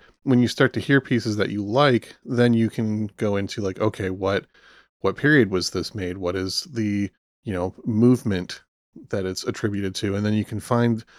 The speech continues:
similar artists that appeal to you and kind of narrow into, you know, certain periods of classical music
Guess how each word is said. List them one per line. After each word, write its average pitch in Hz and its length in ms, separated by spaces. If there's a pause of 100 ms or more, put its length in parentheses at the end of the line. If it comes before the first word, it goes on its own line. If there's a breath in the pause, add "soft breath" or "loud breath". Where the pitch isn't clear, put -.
(260 soft breath)
similar 151 560
artists 107 520 (280)
that 117 240
appeal 104 360
to - 120
you 98 160
and 92 140
kind 104 160
of 92 120
narrow 107 400
into, 92 600 (600 loud breath)
you 110 100
know, 80 240
certain 95 480
periods 101 420
of 85 100
classical - 460
music - 480